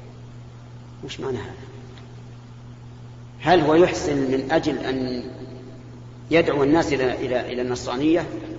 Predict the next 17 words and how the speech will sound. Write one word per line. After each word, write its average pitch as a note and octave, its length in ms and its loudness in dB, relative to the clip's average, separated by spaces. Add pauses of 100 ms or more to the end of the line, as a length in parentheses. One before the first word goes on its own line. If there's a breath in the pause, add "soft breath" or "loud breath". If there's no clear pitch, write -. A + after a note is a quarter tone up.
(880)
ويقول: C3+ 300 4
"هذا D3 260 4
فعل B2+ 180 0
النصارى"، C#3 800 0 (1900)
أو F3+ 140 10
يحسن F3+ 320 4
لله؟ B2+ 300 2 (1700)
ظاهر D#3+ 320 6
الحال E3+ 360 4
الأول، C#3+ 400 4 (1800)
وأنه C3+ 540 4
في C#3+ 140 2
إحسانه D3+ 480 6
هذا C#3+ 420 6 (720)
إنما D3 380 8
يقصد D3+ 360 4 (360)
تعلية C#3 480 4